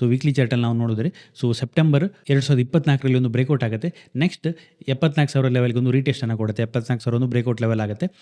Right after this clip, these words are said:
ಅಲ್ಲಿ ರೀಟೆಸ್ಟ್ ಅನ್ನ ಮಾಡುತ್ತೆ. ಅದಾದ ನಂತರ ಒನ್ ವೇ ರ್ಯಾಲಿಯನ್ನ ಗೋಲ್ಡ್ ಮಾಡ್ತಾ ಇರೋದನ್ನ ನಾವು ನೋಡ್ಬೋದು. ಯಾವುದೇ ರಿಟ್ರೇಸ್ಮೆಂಟ್ ಇಲ್ಲ. So ಇಲ್ಲಿ ಒಂದಷ್ಟು ಎರಡ್ ಸಾವಿರದ ಇಪ್ಪತ್ತೈದರಲ್ಲಿ ಒಂದಷ್ಟು ಕನ್ಸಾಲಿಡೇಷನ್ ಮಾಡುವಂಥ ಪ್ರಯತ್ನ ಮಾಡುತ್ತೆ. ನೆಕ್ಸ್ಟ್ again ಟ್ರೆಂಡ್ ಅಪ್ ಅಲ್ಲೇ ಕಂಟಿನ್ಯೂ ಆಗುತ್ತೆ. ಇಲ್ಲೊಂದು ಬ್ರೇಕ್‌ಔಟ್ ಆದ ನಂತರ ಸ್ಟ್ರಾಂಗ್ ಆಗಿ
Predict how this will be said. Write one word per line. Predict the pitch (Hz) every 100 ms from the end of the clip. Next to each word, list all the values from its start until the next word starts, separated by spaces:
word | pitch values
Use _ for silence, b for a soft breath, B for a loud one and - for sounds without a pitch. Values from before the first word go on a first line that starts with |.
| B
ಅಲ್ಲಿ | 120 135
ರೀಟೆಸ್ಟ್ | 131 135 139 135
ಅನ್ನ | 120
ಮಾಡುತ್ತೆ. | 110 107 160 180 B -
ಅದಾದ | 127 107 143 190
ನಂತರ | 175 131
ಒನ್ | 143 117 147
ವೇ | 175 147
ರ್ಯಾಲಿಯನ್ನ | 123 117 113
ಗೋಲ್ಡ್ | 110 113 123
ಮಾಡ್ತಾ | 113 107 110
ಇರೋದನ್ನ | 107 104 98
ನಾವು | 113 160
ನೋಡ್ಬೋದು. | 113 101 151 B B -
ಯಾವುದೇ | 120 139 131 160 B -
ರಿಟ್ರೇಸ್ಮೆಂಟ್ | 123 147 151 147 131 117
ಇಲ್ಲ. | 101 - -
So | 131
ಇಲ್ಲಿ | 120 131 160
ಒಂದಷ್ಟು | 151 139 - 196 - b -
ಎರಡ್ | 127
ಸಾವಿರದ | 139 127
ಇಪ್ಪತ್ತೈದರಲ್ಲಿ | 131 151 139 131 175
ಒಂದಷ್ಟು | 131 143 151
ಕನ್ಸಾಲಿಡೇಷನ್ | 135 131 143 135 131 123
ಮಾಡುವಂಥ | 123 120 117
ಪ್ರಯತ್ನ | 120 113 117
ಮಾಡುತ್ತೆ. | 110 110 143 190 - -
ನೆಕ್ಸ್ಟ್ | 143 113
again | 120 151 190 - _
ಟ್ರೆಂಡ್ | 120 123
ಅಪ್ | 120 117
ಅಲ್ಲೇ | 120 117
ಕಂಟಿನ್ಯೂ | 117 113 113
ಆಗುತ್ತೆ. | 110 110 139
ಇಲ್ಲೊಂದು | 120 107
ಬ್ರೇಕ್‌ಔಟ್ | 113 113 113
ಆದ | 110
ನಂತರ | 107 107
ಸ್ಟ್ರಾಂಗ್ | 143 113 110
ಆಗಿ | 101 143